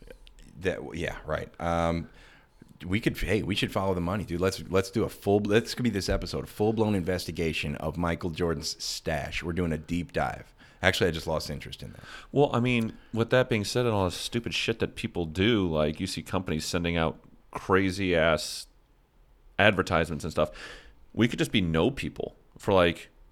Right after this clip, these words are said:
Speaker 2: we could have, like, ten thousand clients, you know, get probably thousand emails a day.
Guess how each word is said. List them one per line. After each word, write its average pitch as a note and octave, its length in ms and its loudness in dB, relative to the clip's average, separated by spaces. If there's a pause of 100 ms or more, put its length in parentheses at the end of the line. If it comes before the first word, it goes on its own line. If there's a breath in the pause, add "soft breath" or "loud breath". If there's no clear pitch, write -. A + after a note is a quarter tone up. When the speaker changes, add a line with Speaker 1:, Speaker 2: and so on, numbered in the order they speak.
(280)
Speaker 2:
we G#2 60 -4
could G#2+ 100 0
have, G#2 100 2
like, A2 140 0
ten G#2 200 -2
thousand G2+ 320 4
clients, G#2+ 520 0
you E2+ 80 -6
know, F#2+ 200 2
get F#2 220 -2
probably F#2+ 320 0 (440)
thousand F#2 560 0 (100)
emails F#2+ 360 0
a F2+ 40 -2
day. F2+ 360 4